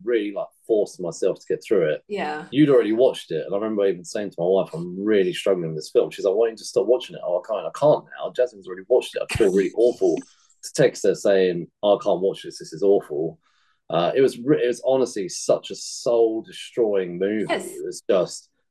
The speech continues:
Speaker 2: Yes.
Speaker 1: And I, don't get me wrong, I've got no problem with watching a bleak movie. I've watched plenty of bleak movies over the years, but it really was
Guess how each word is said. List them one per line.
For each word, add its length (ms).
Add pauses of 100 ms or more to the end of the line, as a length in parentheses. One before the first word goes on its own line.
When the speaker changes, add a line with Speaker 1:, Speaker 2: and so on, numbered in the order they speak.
(120)
Speaker 2:
Yes. 340
Speaker 1:
And 120
I, 160
don't 180
get 100
me 60
wrong, 240
I've 80
got 160
no 200
problem 320
with 120
watching 280
a 20
bleak 460
movie. 380
I've 120
watched 260
plenty 220
of 100
bleak 220
movies 320
over 160
the 60
years, 400
but 100
it 220
really 500
was 440